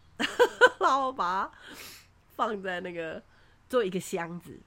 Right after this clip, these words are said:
是可以放马桶盖上去，然后把那个水桶是空的，然后把那水桶放进去那个箱子里面，然后刚好你大下去的时候，你就是大在水桶里面，然后水桶里面就有木屑，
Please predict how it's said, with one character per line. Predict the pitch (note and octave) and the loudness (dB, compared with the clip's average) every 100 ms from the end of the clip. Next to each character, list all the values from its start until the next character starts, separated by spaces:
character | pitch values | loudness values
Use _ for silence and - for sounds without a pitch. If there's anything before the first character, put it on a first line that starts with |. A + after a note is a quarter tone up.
| _ _ - | _ _ -18
是 | G#3 | -12
可 | F#3 | -8
以 | E3 | -8
放 | D3 F#3+ D3+ | -4 -4 -4
马 | C#3+ C3 | -10 -14
桶 | D#3+ - | -14 -14
盖 | - - | -16 -12
上 | - - - | -12 -10 -8
去， | - - - | -6 -6 -6
然 | D3+ | -6
后 | G3 | -6
把 | A#2 | -4
那 | F3+ | -6
个 | F3+ | -8
水 | - C#3+ | -8 -12
桶 | D#3 - | -12 -12
是 | A3 | -10
空 | A3 G#3+ G#3 | -6 -6 -6
的， | E3+ G2 | -10 -10
然 | D3+ | -8
后 | G3 E3+ | -8 -8
把 | C3 G#2+ | -10 -10
那 | |
水 | F3+ E3 | -10 -10
桶 | C#3+ | -12
放 | E3 E3+ D#3 | -10 -12 -12
进 | D3+ D3+ | -12 -12
去 | - | -12
那 | D3+ D3+ | -14 -14
个 | B2+ - - - - - - - - | -16 -18 -20 -18 -18 -18 -18 -14 -12
箱 | - E3 E3 | -10 -10 -10
子 | D#3+ | -12
里 | - - | -16 -16
面， | - C#3 - | -14 -12 -12
然 | C#3 | -12
后 | E3 | -10
刚 | F#3+ | -6
好 | F#3 | -4
你 | D3 - | -6 -4
大 | E3 D#3 | -6 -4
下 | E3 | -8
去 | E3 C#3 | -10 -10
的 | C#3 | -12
时 | - | -12
候， | |
你 | C3 | -12
就 | - | -12
是 | D3 D3+ D#3+ - - | -12 -12 -12 -10 -10
大 | E3+ C#3+ | -8 -8
在 | D3 | -12
水 | - G2 | -14 -14
桶 | C#3 C#3 A#2 | -14 -16 -16
里 | C#2 | -16
面， | C#3 F3+ | -10 -8
然 | |
后 | A#3 | -6
水 | F3+ | -6
桶 | F3+ D3+ | -8 -10
里 | C#3+ | -12
面 | A#2 E3+ D#3+ | -12 -12 -12
就 | D#3+ | -12
有 | A2+ | -12
木 | - C3 | -14 -18
屑， | - - | -18 -20